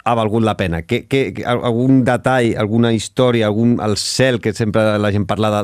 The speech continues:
del cel a les nits, eh, coses que, evidentment,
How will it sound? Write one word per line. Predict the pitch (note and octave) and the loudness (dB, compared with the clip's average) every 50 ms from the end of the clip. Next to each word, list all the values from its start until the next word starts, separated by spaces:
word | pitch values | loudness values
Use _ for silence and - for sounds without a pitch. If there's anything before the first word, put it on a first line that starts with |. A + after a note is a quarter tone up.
| F2 | -2
del | G2 G2+ F#2 F2+ - | -2 -4 -4 -4 -4
cel | - - A2+ G#2+ G#2+ | -2 0 0 2 2
a | G#2 G#2 | 0 0
les | G2 F#2 G2+ | -2 -2 -2
nits, | G#2+ A#2 A#2+ G#2+ - - - - - - - - - - - - - _ _ - - | 0 0 0 -2 -4 -8 -16 -20 -20 -20 -20 -20 -20 -20 -20 -20 -20 _ _ -4 -2
eh, | G#2 G#2+ G#2 G#2 G#2 G2+ G#2 G2+ G2+ G2 G2 G2 G2 G2 F#2+ F#2+ F#2+ F#2+ F#2+ F#2+ F2+ F2 - G2+ G2+ G#2 F#2+ F#2 - | 0 0 2 2 0 2 2 2 2 0 0 0 0 0 0 0 0 0 0 -2 -2 -4 -4 -4 -4 -4 -4 -4 -2
coses | - C3 C3 C3 D3 - | 0 0 2 2 0 0
que, | - C#3+ C3+ C3 B2 A#2+ | 0 0 0 2 2 0
evidentment, | A2+ B2 A#2 B2 A#2 B2 B2 B2 B2 B2 B2 | 0 2 2 2 4 4 2 2 2 2 2